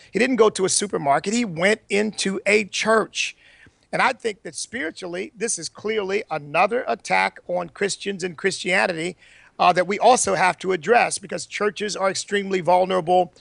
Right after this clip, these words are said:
to these kinds of attacks. And frankly, Chaplain, there's increasing hostility against Christians because of the biblical positions that we're taking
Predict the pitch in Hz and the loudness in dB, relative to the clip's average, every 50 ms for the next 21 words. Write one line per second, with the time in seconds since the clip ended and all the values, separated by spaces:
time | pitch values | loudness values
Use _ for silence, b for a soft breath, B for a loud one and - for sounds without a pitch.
0 | b b b - 180 190 196 180 - - 185 180 175 - 151 151 139 - 175 170 | b b b -4 -2 -2 -2 0 2 2 2 2 2 0 -4 -4 -2 2 2 2
1 | 165 - - - - 165 170 - - 202 208 220 - 202 185 175 - - 190 175 | 2 0 -2 -6 -6 -6 -8 -2 0 2 2 2 0 -2 -4 -2 0 2 2 2
2 | 170 - 190 175 170 165 - _ _ _ _ _ _ _ - 202 202 165 185 180 | 2 0 -4 -6 -6 -6 -12 _ _ _ _ _ _ _ 2 4 4 2 -2 -8
3 | 135 - - 254 254 - - 240 233 220 185 202 185 - - - - - 269 277 | -8 -4 -2 0 0 0 0 -2 0 2 2 2 2 2 0 -2 0 2 4 4
4 | 277 226 202 180 170 165 151 170 170 151 - - - 202 - - - 196 175 156 | 4 4 2 0 -2 -2 -4 -4 -6 -6 -4 -4 -4 -4 -2 -4 -6 -8 -8 -8
5 | 180 - - 185 190 190 160 175 151 160 143 180 202 180 196 - - 175 - 170 | -12 -4 0 0 2 2 0 -2 -6 -4 -2 0 0 0 -2 -6 -8 -10 -10 -4
6 | 131 190 196 - - 185 151 170 156 165 165 156 - - 202 202 196 - 180 170 | 0 0 0 0 -2 -4 -6 -6 -4 -2 -4 -2 0 0 0 2 2 0 -2 -4
7 | 165 | -4